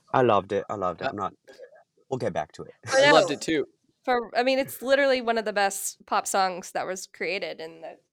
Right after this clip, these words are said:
Speaker 3: early two thousands. I mean, like,
Speaker 1: Yeah.
Speaker 3: o-, of all time.
Speaker 1: So
Speaker 3: And
Speaker 1: good.
Speaker 3: her, her V M A performance of it is still, to, to
Speaker 1: Mm-hmm.
Speaker 3: this day, the best V M A performance.
Speaker 2: It really is.
Speaker 1: Still.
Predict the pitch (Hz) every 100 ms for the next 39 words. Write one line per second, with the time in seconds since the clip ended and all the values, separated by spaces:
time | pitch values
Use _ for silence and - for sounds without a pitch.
0 | _ _ _ _ - 190 - - - -
1 | - - 208 208 196 190 185 - - 220
2 | - 220 214 240 240 247 208 - _ _
3 | - - - 269 269 277 262 214 254 247
4 | 226 - 220 247 240 247 247 233 226 -
5 | _ 247 233 254 247 208 233 226 233 -
6 | 254 254 262 - 302 277 269 - 247 262
7 | 269 214 196 214 220 - _ - 202 202
8 | 185 185 190 - - - - - _ -
9 | _ _ _ _ _ - 143 123 104 98
10 | 87 101 78